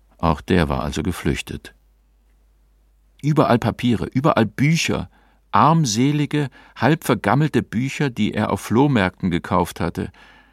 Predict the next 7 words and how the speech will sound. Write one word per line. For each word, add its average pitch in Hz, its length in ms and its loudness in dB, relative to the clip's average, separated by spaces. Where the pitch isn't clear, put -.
alte 127 340 0
Ausgaben 123 600 0
von 95 300 -2
National 113 380 0
Geographic 104 760 -2
und 101 180 -4
Life, 87 580 0